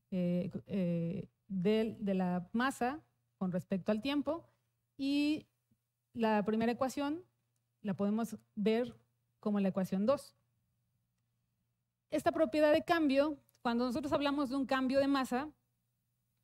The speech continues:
eh, si nosotros tenemos un contenedor, un cubo o algo, nosotros solamente la masa que se encuentra en es-, dentro de ese cubo va a cambiar si de do-, solamente de dos formas.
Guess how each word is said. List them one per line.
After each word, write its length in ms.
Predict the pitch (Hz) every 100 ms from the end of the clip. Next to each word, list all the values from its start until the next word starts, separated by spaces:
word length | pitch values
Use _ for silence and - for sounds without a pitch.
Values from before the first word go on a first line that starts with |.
| _ -
eh, 540 | 208 208 208 208 214
si 80 | 226
nosotros 300 | 226 262 277
tenemos 340 | 269 254 254 269
un 100 | 254
contenedor, 840 | 254 226 208 208 214 220 220 226 -
un 120 | 220
cubo 400 | - 269 226 214
o 120 | 202
algo, 440 | 226 233 247 294 - _ _ _ -
nosotros 520 | 226 233 262 208 - _ _ _ _ _ _ _ _
solamente 840 | 262 285 277 277 - 277 277 - _
la 200 | 226 226
masa 260 | 277 302 339
que 60 |
se 100 | -
encuentra 420 | 269 277 277 277
en 120 | 262 247
es-, 200 | 226 220
dentro 380 | 247 277 294
de 60 | 233
ese 180 | 226 208
cubo 420 | 302 247 285 - _ _ _ _ _ _ _ _ _ _ _ 214
va 100 | 277
a 80 |
cambiar 580 | 302 294 254 262 294 - _ _ _ _
si 440 | - - 277 294
de 120 | 240 214
do-, 160 | -
solamente 340 | 294 285 277 277
de 60 |
dos 180 | 247 240
formas. 540 | - 196 175 180 -